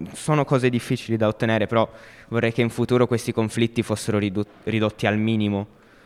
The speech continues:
o che quasi cessassero di esistere, per esempio. Eh,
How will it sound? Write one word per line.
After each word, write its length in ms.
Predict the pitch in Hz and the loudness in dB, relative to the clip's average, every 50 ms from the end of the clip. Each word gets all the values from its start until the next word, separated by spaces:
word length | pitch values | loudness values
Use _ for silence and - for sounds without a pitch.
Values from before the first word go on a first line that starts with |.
| - _ - | -20 _ -6
o 760 | - 104 107 104 104 107 104 95 - - - - - - _ - - - - _ _ _ _ - - - | -2 -2 0 2 2 2 0 0 -2 -6 -16 -20 -20 -20 _ -20 -20 -20 -20 _ _ _ _ -20 -20 -20
che 340 | - - 127 107 104 - - - - | -10 -6 -4 -4 -4 -4 -6 -10 -4
quasi 320 | - 117 113 110 120 110 | -2 -2 -2 0 -4 -6
cessassero 500 | - - 110 - - 113 - - - 104 | -4 -6 -10 -6 -8 -8 -6 -4 -6 -4
di 100 | 101 107 | -2 -4
esistere, 480 | 110 110 110 101 - - 107 95 95 - | -2 -2 -4 -6 -4 -6 -6 -6 -6 -6
per 120 | - 101 | -6 -6
esempio. 360 | 95 101 95 98 95 - - - - - - - - - - - - - - - - - _ _ _ _ _ - - - - - - - - - - - - - | -4 -4 -6 -8 -8 -12 -20 -20 -20 -20 -20 -20 -20 -20 -20 -20 -20 -20 -20 -20 -20 -20 _ _ _ _ _ -20 -20 -20 -20 -20 -20 -20 -20 -20 -20 -20 -18 -6
Eh, 400 | - 117 113 110 104 95 87 76 | -2 -2 0 0 0 -2 -4 -6